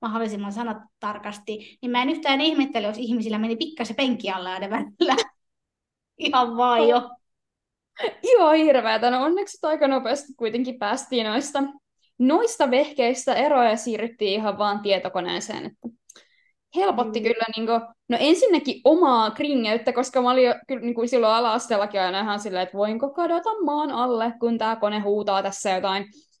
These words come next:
Speaker 2: Niin sit se tietokoneen hiljaisuus oli kyllä tää aika ihanaa.
Speaker 1: Kyllä, et erotu enää joukosta samalla tavalla.
Speaker 2: No älä, nimenomaan tämä.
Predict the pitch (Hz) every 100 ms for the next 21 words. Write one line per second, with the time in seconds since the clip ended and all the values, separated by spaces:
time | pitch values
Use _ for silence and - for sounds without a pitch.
0 | _ - 208 208 214 214 214 202 - 220
1 | 202 196 190 185 190 202 185 185 190 -
2 | 214 - - - - 226 - 220 - -
3 | 214 220 226 _ _ _ _ _ _ _
4 | _ _ _ _ _ _ 226 240 220 _
5 | - 214 240 240 233 226 220 214 226 220
6 | 214 202 - 214 208 202 208 214 220 220
7 | 220 226 - _ _ - 233 214 - 214
8 | 226 226 233 240 226 - - 226 208 208
9 | 208 214 220 220 - _ _ _ _ _
10 | _ _ - 180 190